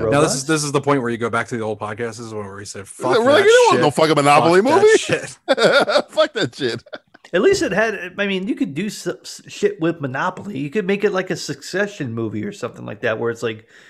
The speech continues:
Speaker 3: Yeah,
Speaker 1: cut
Speaker 3: watch it,
Speaker 1: through
Speaker 3: yeah.
Speaker 1: investors or some shit like that. Rock'em Sock'em Robots, to your point, you already had that shit with Real Steel.
Speaker 3: Real
Speaker 2: Yeah.
Speaker 3: Steel is a way better version of that.
Speaker 1: And people like that movie. People are, like, super into it. It, it has the anti-vaxxer, uh,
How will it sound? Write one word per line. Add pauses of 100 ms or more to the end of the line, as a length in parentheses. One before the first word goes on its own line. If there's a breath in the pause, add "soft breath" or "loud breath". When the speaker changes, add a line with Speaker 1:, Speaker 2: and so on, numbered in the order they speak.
(160 soft breath)
Speaker 3:
Yeah,
Speaker 1:
cut
Speaker 3:
watch
it,
Speaker 1:
through
Speaker 3:
yeah. (180)
Speaker 1:
investors (440 soft breath)
or
some
shit
like
that.
Rock'em
Sock'em
Robots,
to
your
point,
you
already
had
that
shit
with
Real
Steel.
Speaker 3:
Real
Speaker 2:
Yeah.
Speaker 3:
Steel
is
a
way
better
version
of
that.
Speaker 1:
And
people
like
that
movie.
People
are,
like,
super
into
it.
It,
it
has
the
anti-vaxxer,
uh,